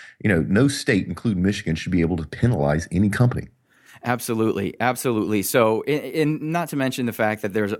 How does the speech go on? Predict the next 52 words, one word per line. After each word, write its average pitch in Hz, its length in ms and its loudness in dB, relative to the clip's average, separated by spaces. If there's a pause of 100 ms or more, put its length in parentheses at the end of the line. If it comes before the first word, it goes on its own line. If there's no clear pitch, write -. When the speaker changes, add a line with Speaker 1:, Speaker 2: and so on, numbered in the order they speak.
Speaker 2:
all 120 180 2
kinds 117 380 -2
of 95 240 -4 (180)
other 123 240 0
stuff 104 340 -2
in 101 120 0
here 101 280 0
about 92 460 0
millions 120 420 0
of 113 60 -6
dollars 110 340 0
that 101 120 -2
are 95 40 -2
going 95 280 -4
to 90 100 -12
parks 123 520 -2
and, 98 260 -4 (280)
and 104 200 -4
other 139 220 0
things 104 420 -4
that, 104 280 0 (320)
that 104 220 -2
I 196 100 0
personally 160 440 0
know 143 280 4
they 151 140 4
need 143 180 2
money 156 280 2
for 120 420 2 (240)
because 139 360 0
they're 143 100 0
having 151 320 0
all 151 120 2
kinds 151 280 -2
of 113 80 -6
tax - 340 -4
fights 107 380 -2
and 120 120 -2
they 120 180 0
got 120 300 -2
broken 127 440 -2
ri-, 131 140 -2 (200)
I 143 140 2
don't 110 140 2
even, 90 160 -6
don't, - 360 -2
don't 139 160 2
get 135 80 -2
me 110 80 -2
started. 87 320 -4 (240)
Okay. 135 260 2
Speaker 1:
Okay. 95 300 0